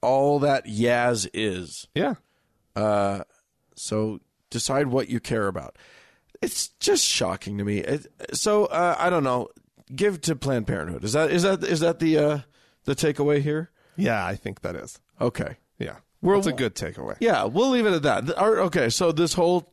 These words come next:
Speaker 1: episode has been about, uh, has been leading up to give to, donate, please,
Speaker 2: Looking for
Speaker 1: money.
Speaker 2: something to do this holiday season with your money.
Speaker 1: If you wanna piss off your, your, your uncle, <laughs> donate in his name. If you wanna piss off
Speaker 2: Yeah.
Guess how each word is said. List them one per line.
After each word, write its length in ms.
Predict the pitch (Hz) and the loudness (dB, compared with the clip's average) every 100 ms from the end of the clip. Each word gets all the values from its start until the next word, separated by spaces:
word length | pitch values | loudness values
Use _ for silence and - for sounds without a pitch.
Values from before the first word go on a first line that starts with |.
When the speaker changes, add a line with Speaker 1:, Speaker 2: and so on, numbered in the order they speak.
| - | -4
Speaker 1:
episode 460 | 143 127 139 131 | -2 0 0 2
has 240 | 120 120 113 | 2 0 0
been 180 | 120 110 | -2 -2
about, 400 | 101 98 - _ - | -2 -4 -6 _ -6
uh, 340 | 101 98 - | -4 -2 -2
has 140 | 107 104 | -2 -2
been 180 | 113 117 | -2 0
leading 240 | 143 123 | 0 0
up 140 | 110 - | -2 -4
to 300 | 101 101 95 | -6 -6 -8
give 440 | - 117 120 110 101 | -2 2 2 0 -6
to, 160 | 107 98 _ _ - | -10 -10 _ _ -10
donate, 440 | 104 139 143 127 - | 0 0 2 -2 -4
please, 340 | 110 110 101 | -2 0 2
Speaker 2:
Looking 220 | 165 202 208 | 2 2 2
for 60 | |
Speaker 1:
money. 60 | 196 | 0
Speaker 2:
something 340 | 196 180 170 165 | 0 0 0 -2
to 60 | 139 | 0
do 260 | 139 135 | 0 0
this 220 | 127 123 | 0 0
holiday 340 | 123 120 117 113 | 0 0 2 0
season 500 | - 107 104 104 107 | 0 -2 -2 -4 -4
with 180 | 107 107 | -4 -4
your 100 | 101 | -2
money. 420 | 92 87 85 90 _ - | -2 -2 -6 -10 _ -8
Speaker 1:
If 120 | 117 | -4
you 100 | 143 | 0
wanna 200 | 147 175 151 | 2 0 0
piss 320 | - 185 196 | 0 2 2
off 200 | 170 160 | 2 2
your, 220 | 156 151 | 2 2
your, 400 | 139 139 143 135 76 | 2 0 2 0 -2
your 280 | 127 127 | -2 0
uncle, 420 | 143 147 127 113 113 | 0 0 0 0 0
<laughs> 60 | |
donate 380 | 104 143 156 156 | 0 2 4 2
in 100 | 143 | 2
his 280 | 123 123 110 | 2 0 0
name. 360 | 101 90 92 104 - _ - | -2 -4 -6 -10 -16 _ -8
If 140 | 123 | -2
you 80 | 139 | 0
wanna 160 | 143 | 0
piss 300 | - 165 151 | 0 0 2
off 220 | 143 135 | 2 2
Speaker 2:
Yeah. 80 | 123 | 2